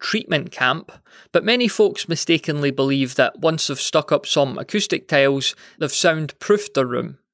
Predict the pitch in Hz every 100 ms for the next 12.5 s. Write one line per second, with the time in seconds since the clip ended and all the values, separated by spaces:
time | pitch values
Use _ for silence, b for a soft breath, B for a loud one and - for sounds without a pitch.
0 | _ _ 170 - 262 180 160 185 180 156
1 | - 139 143 135 - 131 123 - 135 -
2 | 110 - - 156 175 156 131 - 139 131
3 | - 143 139 123 156 156 160 151 - b
4 | b - 220 - - - 170 - 160 147
5 | 143 139 139 143 131 147 139 135 160 160
6 | 110 131 127 - 127 127 - 123 - -
7 | 160 165 143 131 127 - _ _ _ _
8 | _ _ _ 180 208 220 185 165 165 160
9 | 156 156 156 147 - 147 139 151 147 143
10 | 143 143 135 - 123 131 135 139 139 139
11 | 127 120 127 - 240 180 143 131 139 127
12 | 123 123 127 135